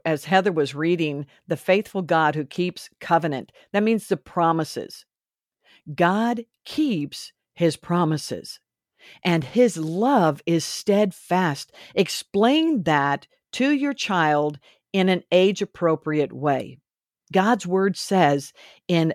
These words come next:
this scripture that he keeps his promises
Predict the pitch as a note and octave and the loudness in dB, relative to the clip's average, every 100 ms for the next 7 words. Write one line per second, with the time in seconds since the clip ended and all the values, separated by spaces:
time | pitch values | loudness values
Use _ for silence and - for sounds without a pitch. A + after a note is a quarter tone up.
0 | - C#3 G3 A#3+ - - - - - B3+ | -6 2 4 4 0 -12 -10 -10 0 0
1 | D#4 - C3+ - - _ _ _ _ _ | 0 -2 -2 -4 -14 _ _ _ _ _
2 | _ _ _ _ _ _ _ _ C#3+ E3 | _ _ _ _ _ _ _ _ -4 0
3 | D#3+ D#3+ - - C#4+ D4 - D4+ - - | 2 0 -4 -2 -2 0 -2 -2 -2 -10
4 | - _ G#3+ - - B3 C4+ - C#3 C3+ | -18 _ -4 -4 -8 -6 -6 -6 -6 -6
5 | C#3+ | -10